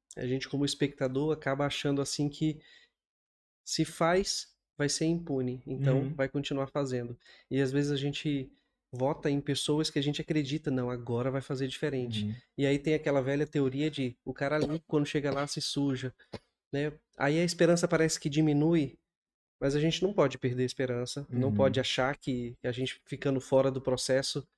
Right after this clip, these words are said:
Speaker 1: não vai ser culpado também, além de ser culpado também, e aí entra na reflexão da, da, da primeira análise, né? A sociedade é culpada ou é vítima? Né? Um pouquinho de cada, talvez.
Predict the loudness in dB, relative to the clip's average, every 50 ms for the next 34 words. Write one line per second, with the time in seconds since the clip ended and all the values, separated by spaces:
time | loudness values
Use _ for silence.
0 | _ _ _ -20 -20 -20 -20 -20 -8 _ 2 2 4 6 4 4 2 0 -4 -4
1 | -2 -2 -2 -2 -2 -2 -4 -2 -4 -4 -4 -2 0 0 0 0 0 0 -2 -2
2 | 0 2 2 4 4 4 4 2 0 0 -2 -2 -2 -2 -4 -4 -2 -2 -4 -4
3 | -4 -4 -2 0 2 2 2 2 2 0 -2 -8 _ _ _ _ _ _ _ _
4 | -2 0 2 4 4 4 4 4 2 2 2 2 0 -2 -2 -4 -4 -4 -2 -2
5 | -2 0 0 -2 -4 -8 -12 -8 -6 -4 -4 -6 -8 -10 -12 -8 -4 -4 -4 -2
6 | -2 -2 0 2 2 2 2 2 2 0 -2 -2 -4 -4 -4 -4 -4 -4 -4 -6
7 | -6 -4 -4 -2 0 0 -2 0 0 -2 -2 -2 -6 -6 -2 -2 -2 -2 0 0
8 | 0 0 0 2 2 2 2 2 0 -2 -4 -6 -6 -6 -4 -4 -4 -4 -6 -10
9 | _ _ _ _ _ _ _ _ _ _ _ _ _ -6 -6 -6 -6 -6 -6 -6
10 | -6 -4 -6 -4 0 0 0 0 0 0 0 2 2 2 2 0 -2 -4 -2 -2
11 | -2 0 0 -2 -2 -4 -8 -12 -14